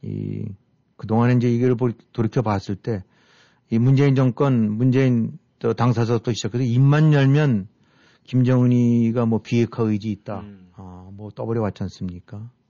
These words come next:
Speaker 1: 어, 그렇게 했던 그 문재인, 정의용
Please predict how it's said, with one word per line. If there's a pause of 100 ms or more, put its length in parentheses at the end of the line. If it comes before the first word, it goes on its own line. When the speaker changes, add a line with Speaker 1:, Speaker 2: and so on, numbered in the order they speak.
(240)
Speaker 1:
어, (280)
그렇게
했던
그
문재인, (100)
정의용